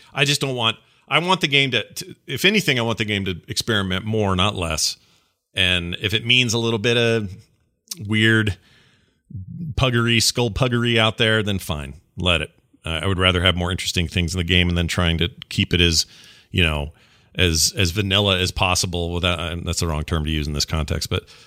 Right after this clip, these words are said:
you know, it doesn't need to be that clean. I like a little bit of dirty, messy mechanics in the game that are at least somewhat daring and take some risks.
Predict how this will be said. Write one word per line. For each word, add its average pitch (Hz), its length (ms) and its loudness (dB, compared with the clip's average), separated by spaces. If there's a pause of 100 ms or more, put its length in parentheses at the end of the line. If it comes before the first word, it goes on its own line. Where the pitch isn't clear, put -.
(140)
you 92 120 -2
know, 73 220 -6
it - 100 -6
doesn't 117 220 2
need 101 180 4
to 92 60 0
be 90 140 2
that 87 260 0 (320)
clean. 80 460 0
I 85 60 -4
like 90 200 2
a 95 40 2
little 92 200 2
bit 87 140 4
of 82 160 -2
dirty, 87 320 2
messy 85 680 0
mechanics 87 540 -2
in 82 80 -6
the 80 40 -6
game 80 340 -4
that 78 160 -4 (500)
are 95 140 2
at 90 80 0
least - 440 -2 (160)
somewhat 110 580 0
daring 92 560 0 (520)
and 90 120 -4
take 90 180 -2
some 95 400 4
risks. - 540 0